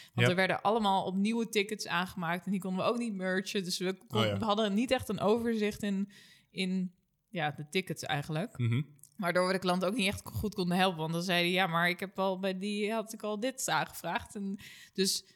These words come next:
Speaker 1: Intercom werkt denk ik heel goed als een soort van chattool. En zij zijn ook super erg bezig met A I en hoe je dat,
Speaker 2: Ja.
Speaker 1: en echt een self-serve tool. Maar voor ons was het net niet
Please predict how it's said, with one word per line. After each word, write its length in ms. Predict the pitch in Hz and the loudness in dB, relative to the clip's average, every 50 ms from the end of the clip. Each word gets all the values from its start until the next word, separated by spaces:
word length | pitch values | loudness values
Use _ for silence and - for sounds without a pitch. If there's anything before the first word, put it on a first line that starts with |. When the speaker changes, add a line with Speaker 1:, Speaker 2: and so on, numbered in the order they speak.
| _ _ _ _ _ | _ _ _ _ _
Speaker 1:
Intercom 500 | - 214 226 226 262 247 - 220 220 214 | -2 -2 0 0 -2 0 0 0 2 4
werkt 200 | 214 220 220 220 | 4 2 2 2
denk 160 | 214 208 220 | -2 -2 -2
ik 120 | 214 196 | -4 -4
heel 160 | 196 190 208 | -2 -2 -2
goed 240 | 233 - 233 208 202 | -2 -4 -6 -6 -4
als 180 | 165 160 180 - | -4 -4 -2 -4
een 120 | 185 175 | -4 -6
soort 180 | 180 185 180 - | -6 -8 -8 -6
van 240 | 185 175 165 165 175 | -6 -4 -4 -6 -8
chattool. 680 | - - 226 208 208 - - - 196 190 180 180 180 165 | -4 -2 0 0 0 -2 -4 -2 0 0 0 0 -2 -4
En 380 | - 170 175 175 170 170 156 - 175 | -4 -4 -4 -4 -4 -4 -6 -6 -4
zij 180 | 165 - 175 | -2 -2 0
zijn 140 | 180 180 175 | 0 0 -2
ook 100 | 175 175 | -2 -2
super 400 | - - - 262 262 - - 208 - | -4 -6 -6 -6 -6 -6 -4 -4 -2
erg 180 | - 180 175 | -2 -2 0
bezig 320 | 175 156 156 170 180 175 175 | 0 0 0 0 -2 -4 -4
met 220 | 180 180 - - | -6 -6 -4 -2
A 440 | - - - - 170 175 175 165 170 | 0 0 2 2 2 2 2 2 2
I 80 | 170 | 0
en 120 | 165 170 175 | 0 -2 -4
hoe 160 | 175 175 175 | -4 -4 -4
je 60 | 175 | -4
dat, 300 | 170 175 180 180 - - - | -2 -4 -4 -4 -8 -12 -14
Speaker 2:
Ja. 240 | - 233 135 123 - | -6 -2 -2 0 0
Speaker 1:
en 280 | - - 190 185 180 | 0 -2 -2 -2 0
echt 220 | - 185 180 - - | -2 -2 -4 -2 -2
een 120 | 202 196 | -2 -2
self-serve 680 | 175 - 190 185 214 233 - - 254 240 254 240 - - - _ | 0 2 2 2 2 0 0 0 0 0 -2 -2 -6 -12 -12 _
tool. 300 | - 240 240 262 277 277 | -2 -2 0 0 -2 -2
Maar 200 | 262 214 202 196 | -2 -2 -2 -2
voor 100 | - 175 | -2 -2
ons 180 | 185 208 214 | -2 -2 -2
was 120 | - 226 214 | -2 -4 -4
het 100 | 196 185 | -2 -2
net 200 | 190 202 214 214 | -2 -2 0 0
niet 440 | 208 214 226 220 220 - - - | 0 0 0 0 -4 -10 -14 -20